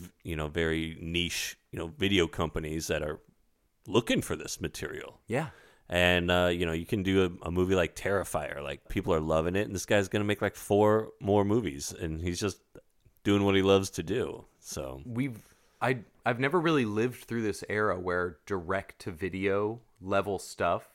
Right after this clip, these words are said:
Speaker 2: is getting premiere theater runs.
Speaker 1: Mm-hmm.
Speaker 2: As we've gotten less of that <laughs> kind of stuff, it's now changed. So the budget is just weird in theaters right now. The mid-budget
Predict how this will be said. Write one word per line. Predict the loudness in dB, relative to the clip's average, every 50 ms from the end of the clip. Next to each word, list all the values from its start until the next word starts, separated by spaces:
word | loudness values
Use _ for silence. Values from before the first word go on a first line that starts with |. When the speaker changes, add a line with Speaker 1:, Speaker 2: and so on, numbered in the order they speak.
| -20 _ _ _ _
Speaker 2:
is | -12 -12 -12
getting | -12 -8 -4 -2 -2 -2 -2 -4
premiere | -8 -14 -16 -12 -8 -6 -6 -4 -4 -4 -4 -6 -6
theater | -8 -10 -10 -8 -8 -6 -6 -8 -10 -10
runs. | -12 -14 -14 -16 -18 _ -20 -20 -18 -10 -8
Speaker 1:
Mm-hmm. | -8 -6 -6 -8 -10 -10 -12 -16 -20 _ _ _ _ 4
Speaker 2:
As | 6 6 6 6
we've | 4 2 4
gotten | 8 8 8 8 6 4 0 0 2 6
less | 6 6 6 6 2 0
of | 2 2 2 4 6
that | 6 6 6 4
<laughs> | 2 2
kind | 4 4 4
of | 4
stuff, | 2 2 4 6 6 6 6 4
it's | 0 -2 0 2
now | 6 8 8 8 8 6
changed. | 4 0 2 4 4 4 4 0 0
So | 2 2 4 4 4 2 0 -4 -12 -20 -20 _ _ _ _ _ _ _ _ _ _ _ _ _ _
the | -8 -6
budget | 0 2 2 2 2 2 0
is | -2 -4 -6
just | -6 -6 -6 -6 -6 -10
weird | -14 -10 -6 -4 -2 0 0 0 -2 -4 -8
in | -12 -10 -10 -8 -8 -8
theaters | -8 -8 -6 -4 -4 -4 -6 -10 -12 -8
right | -8 -8 -8 -8 -10
now. | -14 -14 -12 -8
The | -6 -4
mid-budget | -4 -2 2 4 4 4 4 2 2 2 2 4 2 0 -2 -4 -6